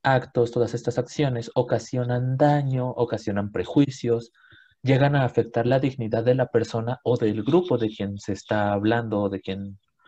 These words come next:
a quien se está haciendo referencia, ¿no? A decir verdad, estas discriminaciones pueden ser muy evidentes o pueden ser demasiado sutiles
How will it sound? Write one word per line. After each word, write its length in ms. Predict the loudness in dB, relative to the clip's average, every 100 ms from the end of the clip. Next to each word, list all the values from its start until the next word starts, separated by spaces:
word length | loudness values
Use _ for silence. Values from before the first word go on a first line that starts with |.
| -16 -6
a 100 | -4
quien 140 | -4
se 80 | -6
está 160 | -2
haciendo 300 | -2 0 -2
referencia, 640 | -2 0 -2 -2 -2 -4 -4
¿no? 260 | -4 -6 _ _ -20 _ -20 _ _ _ _ _ _ _
A 80 | 0
decir 280 | 2 2 2
verdad, 380 | 2 4 2 0 -6 _ _ _ _ -4
estas 500 | -4 -2 0 0 0
discriminaciones 1120 | -6 -4 -4 -2 -4 -4 -6 -4 -6 -6 -10 _ _ _ _ _
pueden 260 | 2 4 4
ser 200 | 0 0
muy 180 | 2 2
evidentes 680 | 4 2 2 -4 -8 -10 -14 -20 _ _ _ _ -8
o 100 | 2
pueden 220 | 2 2
ser 180 | 0 0
demasiado 460 | -2 -2 -2 -2
sutiles 600 | -4 -4 -2 -2 -6 -16